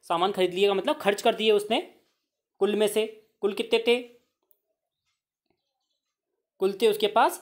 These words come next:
सात हज़ार चालीस रुपये, उसमें उसने तीन हज़ार पाँच सौ चार रुपये खर्च कर दिए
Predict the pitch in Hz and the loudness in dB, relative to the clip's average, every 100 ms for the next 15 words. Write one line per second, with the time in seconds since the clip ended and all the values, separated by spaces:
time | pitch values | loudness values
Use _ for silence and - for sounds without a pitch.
0 | - - 190 220 190 165 220 339 - _ | -12 0 2 2 0 0 0 0 -6 _
1 | _ _ _ _ _ _ _ _ _ _ | _ _ _ _ _ _ _ _ _ _
2 | _ - 240 302 220 - 147 147 170 240 | _ 0 0 2 0 -2 -4 -6 -8 -2
3 | 302 311 262 240 254 - _ _ _ _ | 2 2 0 -2 -4 -6 _ _ _ _
4 | _ _ _ _ _ _ _ 247 320 285 | _ _ _ _ _ _ _ -2 2 4
5 | 247 247 208 208 208 190 190 170 190 220 | 2 4 2 2 2 2 2 -2 0 0
6 | 220 202 190 | 0 0 -2